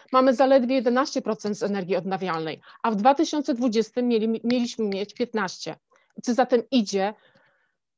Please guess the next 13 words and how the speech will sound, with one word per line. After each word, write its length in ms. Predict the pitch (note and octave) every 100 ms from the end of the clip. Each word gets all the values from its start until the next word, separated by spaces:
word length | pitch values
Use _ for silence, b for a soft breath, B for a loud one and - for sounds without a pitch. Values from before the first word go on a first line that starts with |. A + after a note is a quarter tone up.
| _ -
no 160 | A#3+
musimy 520 | A#3+ A3+ - A3 G#3 A#3
to 200 | A3+ G3
zapłacić 680 | G#3+ G#3 F3+ F3+ G3 -
w 100 | -
naszych 340 | G#3 G3+ G3 F#3+
rachunkach. 600 | F#3 F3+ D#3 - - -
Na 120 | A#3
pewno 280 | C4+ A3+ A#3
to 180 | A#3 A3 -
czujecie, 440 | - B3 C4 -
bo 180 | G3+ A3+
już 400 | G#3 B3 C4+ -